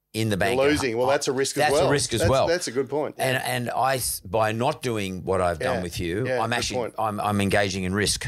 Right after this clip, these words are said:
Speaker 2: Yeah.
Speaker 1: Because
Speaker 2: And I manage money not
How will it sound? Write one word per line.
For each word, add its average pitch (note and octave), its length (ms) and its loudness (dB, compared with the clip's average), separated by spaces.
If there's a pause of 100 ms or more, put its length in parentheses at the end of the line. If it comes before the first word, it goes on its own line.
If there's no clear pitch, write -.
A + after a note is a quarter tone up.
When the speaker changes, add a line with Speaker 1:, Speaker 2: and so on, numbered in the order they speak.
Speaker 2:
Yeah. B2 220 0 (540)
Speaker 1:
Because A2 280 2
Speaker 2:
And D3+ 80 4
I E3 180 4
manage C#3 320 -2
money A#2+ 380 -4
not C3+ 300 0